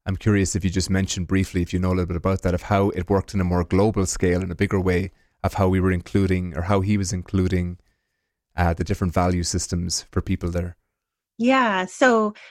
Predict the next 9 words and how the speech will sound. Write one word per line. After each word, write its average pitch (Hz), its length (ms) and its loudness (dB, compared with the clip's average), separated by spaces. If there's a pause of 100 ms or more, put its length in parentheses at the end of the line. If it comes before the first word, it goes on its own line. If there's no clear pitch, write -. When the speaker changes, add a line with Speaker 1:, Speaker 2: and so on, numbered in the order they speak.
(120)
Speaker 2:
Don 277 280 6
Beck, 226 260 2
for 208 340 2
people 214 440 -2
that 196 220 0
might 202 200 0
not 208 220 0
know, 196 480 2
is 202 320 -2